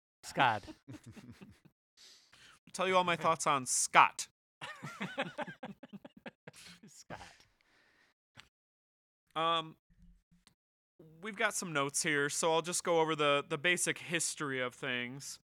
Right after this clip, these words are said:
Speaker 3: Uh, ska originated in Jamaica in the late fifties, uh, precursor to reggae.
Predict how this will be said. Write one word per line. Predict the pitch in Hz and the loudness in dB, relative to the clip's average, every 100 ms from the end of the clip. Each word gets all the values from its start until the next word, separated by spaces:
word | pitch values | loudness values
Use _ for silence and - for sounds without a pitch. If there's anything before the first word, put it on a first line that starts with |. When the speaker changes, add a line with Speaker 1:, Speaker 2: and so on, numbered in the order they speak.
| _ _ _ _ _ - | _ _ _ _ _ -4
Speaker 3:
Uh, | 131 123 127 | 0 2 0
ska | - 185 175 | -2 0 2
originated | 175 165 160 160 156 156 | 2 0 0 -2 0 -2
in | 156 | -6
Jamaica | 151 165 123 135 151 143 143 151 _ _ _ - | -6 -4 -2 -2 -2 0 0 -4 _ _ _ -10
in | |
the | 143 | -6
late | 139 143 | -4 -6
fifties, | - - 131 - 143 135 131 131 - - - _ _ _ _ _ - | -6 -6 -6 -6 -10 -6 -6 -8 -8 -8 -10 _ _ _ _ _ -10
uh, | 123 120 123 | -6 -4 -6
precursor | 180 - 170 - | -8 -8 -8 -6
to | 170 | -6
reggae. | 151 131 127 127 127 127 131 | -2 -2 -2 -2 -2 -2 -4